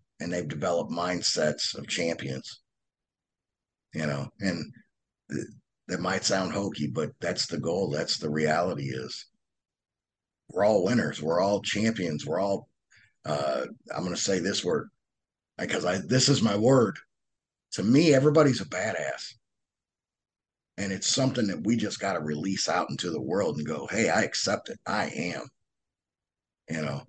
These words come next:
I am powerful and I am a badass." And that's where Mental Edge is, is, you know, Mental Edge is the part.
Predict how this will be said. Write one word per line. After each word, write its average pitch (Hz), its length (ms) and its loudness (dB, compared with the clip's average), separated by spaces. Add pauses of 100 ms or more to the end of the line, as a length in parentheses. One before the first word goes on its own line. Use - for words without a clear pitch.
I 101 200 0
am 92 180 -2
powerful 87 600 0
and 71 120 -4
I 82 180 -2
am 80 220 -4
a 71 60 -6
badass." 64 580 -4 (920)
And 73 180 -2
that's 90 240 -2
where 82 100 0
Mental 78 420 -2
Edge 78 220 -4
is, 71 300 -4
is, - 280 -12 (720)
you - 120 -4
know, 76 160 0
Mental 92 400 0
Edge 95 200 2
is 87 180 -4
the - 100 -8
part. 90 380 0